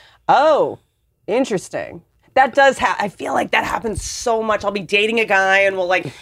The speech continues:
have sex and then it gets pretty, like, you know, predictable. And then out of nowhere, he's got some new thing where he's like, like, fish hooking your face or cho-, or something. I'm like, "Oh, you just watched porn. Like, you just discovered a new thing." It, like, out of nowhere.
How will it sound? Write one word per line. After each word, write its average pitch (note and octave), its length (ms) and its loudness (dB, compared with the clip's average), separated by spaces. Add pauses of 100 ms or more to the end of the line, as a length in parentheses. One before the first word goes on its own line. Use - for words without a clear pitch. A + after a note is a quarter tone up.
(100)
have A3+ 180 -2
sex G#3+ 260 -2
and G#3+ 60 -6
then F#3 80 -2
it E3+ 60 -4
gets G#3 160 -4
pretty, F#3 380 -4
like, E3+ 280 0 (800)
you D4 140 2
know, F#3 160 4
predictable. A#3 960 0
And G#3 120 0
then G3 120 4
out F#3+ 100 4
of F#3+ 80 0
nowhere, F#3+ 300 2
he's F#3+ 160 -2
got F#3 160 0
some F3 180 -2
new F3+ 140 4
thing G3 260 0
where F#3+ 80 2
he's F3+ 80 -2
like, D#3 160 -4 (800)
like, G#3+ 220 0
fish A3+ 320 -2
hooking A3+ 480 -4
your F#3 100 -6
face G3 540 0
or E3 80 -8
cho-, A3 340 -2
or G3+ 120 -2
something. G#3 420 -6
I'm F3 80 -2
like, F#3 120 -2
"Oh, C#4+ 300 -2
you D#4+ 300 2
just F#4+ 260 -4
watched E4+ 400 0
porn. C#4 640 2
Like, G3 180 2
you B3+ 160 0
just D#4 220 0
discovered E4 440 2
a F4+ 60 2
new F4+ 240 4
thing." D#4+ 640 2
It, G3+ 100 4
like, G3 220 2
out G3 160 4
of F3 80 -2
nowhere. E3+ 560 0